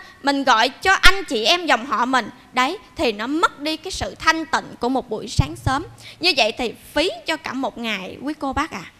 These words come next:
Rồi bây giờ chúng ta tìm hiểu đến một ý kế đến đi, là mình phân biệt giữa cái niềm vui giữa đạo và đời. Thật sự ở đời có niềm vui không ạ? Bà hai, ví dụ như bà hai trúng số, bà hai vui không? Vui.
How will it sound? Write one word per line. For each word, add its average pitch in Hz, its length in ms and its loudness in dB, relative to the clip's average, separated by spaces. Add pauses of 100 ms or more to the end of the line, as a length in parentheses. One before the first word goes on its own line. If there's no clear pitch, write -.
(880)
Rồi 302 180 8
bây 339 140 6
giờ 277 180 8
chúng 403 240 -2
ta 370 100 2
tìm 254 260 0
hiểu 220 240 -4
đến 311 160 2
một 302 200 -2
ý 311 140 2
kế 339 380 6
đến 339 280 6
đi, 339 160 2 (280)
là 285 180 8
mình 277 240 6 (120)
phân 403 240 4
biệt 269 280 4
giữa 240 400 8
cái 508 140 0
niềm 247 360 2
vui 349 280 2
giữa 233 200 -4
đạo 226 440 0
và 233 100 0
đời. 214 300 -2 (500)
Thật 294 160 0
sự 285 160 8
ở 339 160 8
đời 302 220 10
có 381 140 4
niềm 311 260 2
vui 349 180 4
không 349 160 2
ạ? 254 180 4 (680)
Bà 247 120 4
hai, 302 260 6
ví 339 120 2
dụ 247 140 2
như 277 160 2
bà 247 100 4
hai 277 180 4
trúng 320 200 -6
số, 359 200 0
bà 330 100 -2
hai 262 120 0
vui 269 220 0
không? 262 100 -4 (1600)
Vui. 359 580 6